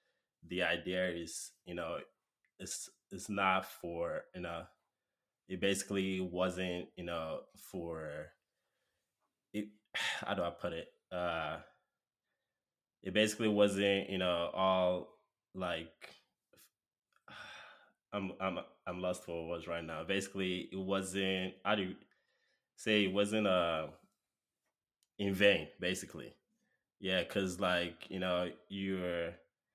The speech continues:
you're, you're making new friends, you're, you're meeting new people, you're starting the whole thing out here, and, you know, the whole idea is you're, you came out here, you know, for,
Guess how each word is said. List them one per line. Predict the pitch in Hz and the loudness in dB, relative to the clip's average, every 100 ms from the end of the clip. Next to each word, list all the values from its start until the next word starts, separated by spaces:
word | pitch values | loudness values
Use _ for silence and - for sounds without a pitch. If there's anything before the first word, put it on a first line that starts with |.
| _ _ _ _ _ _ | _ _ _ _ _ _
you're, | 95 95 92 - - | -4 -2 -2 -6 -6
you're | 95 92 92 - | -4 -4 -6 0
making | 101 101 107 | 2 4 2
new | 98 95 | 2 0
friends, | - 95 95 92 | 2 2 2 0
you're, | 90 87 87 90 _ | -2 -4 -4 -6 _
you're | 92 90 87 | -8 -4 -4
meeting | 87 95 95 95 | -4 -2 0 -2
new | 90 92 | -2 -4
people, | 92 87 92 87 | -8 -8 -6 -6
you're | 85 82 78 | -4 -6 -6
starting | - 92 87 90 | -4 0 0 0
the | 85 | -2
whole | 85 85 | -2 -2
thing | 85 87 82 | -4 -6 -4
out | 82 - | -4 -4
here, | 82 78 | -6 -6
and, | 78 76 78 _ | -6 -8 -12 _
you | 76 | -6
know, | 78 73 - | -6 -8 -8
the | 85 80 - | -6 -6 -4
whole | 90 87 | -4 0
idea | 87 80 92 90 87 | -2 -4 -6 -2 -2
is | 82 80 - - _ | -4 -10 -12 -14 _
you're, | 87 87 85 80 - - | -12 -8 -8 -10 -14 -14
you | 92 82 | -14 -8
came | - 101 | -4 -2
out | 87 87 | -4 -4
here, | 90 80 | -10 -10
you | 82 | -8
know, | 80 76 - | -8 -10 -14
for, | 82 76 78 | -10 -8 -8